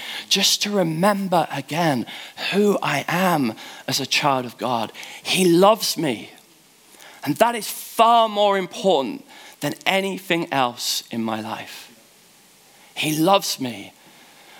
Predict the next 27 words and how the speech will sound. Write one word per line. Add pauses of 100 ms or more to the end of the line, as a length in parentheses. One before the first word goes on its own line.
And
he
caused
his
spirit
to
live
inside
of
me. (400)
And
now
I
am
a
new
creation. (320)
And
the
old
has
gone
and
the
new
has
come.